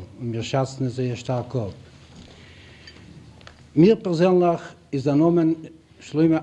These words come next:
אברהמסון נאך באקאנט, מיט סטומען איבער, ער וואלט געזאגט, דער פיר און א האלב, צענדליק יאר, נאך טאקע פון יענע <clears throat> ווארשעווער צייטן. און איך האב אימער א שוואכקייט צו דעם מענטשן.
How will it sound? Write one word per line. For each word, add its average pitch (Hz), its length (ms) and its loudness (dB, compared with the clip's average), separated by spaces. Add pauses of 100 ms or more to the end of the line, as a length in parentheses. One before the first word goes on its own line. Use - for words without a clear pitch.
אברהמסון 151 580 -2
נאך 127 100 -4
באקאנט, 143 600 -4 (100)
מיט 117 140 -4
סטומען 143 480 0 (100)
איבער, 139 420 -2 (920)
ער 131 100 -4
וואלט 123 200 -4
געזאגט, 131 380 -2
דער 123 100 -4
פיר 156 280 2
און 139 120 0
א 131 40 -2
האלב, 135 320 -2 (340)
צענדליק 139 540 0
יאר, 131 260 0 (720)
נאך 151 180 2
טאקע 160 400 -2
פון 147 180 -6
יענע 156 340 4 (340)
<clears throat> 135 300 0
ווארשעווער 135 440 -2
צייטן. 135 460 -2 (1700)
און 135 100 2
איך 139 160 0
האב 156 160 2
אימער 190 220 4 (140)
א 147 120 -6
שוואכקייט 156 500 -2
צו - 120 -6
דעם 131 160 2
מענטשן. 127 360 0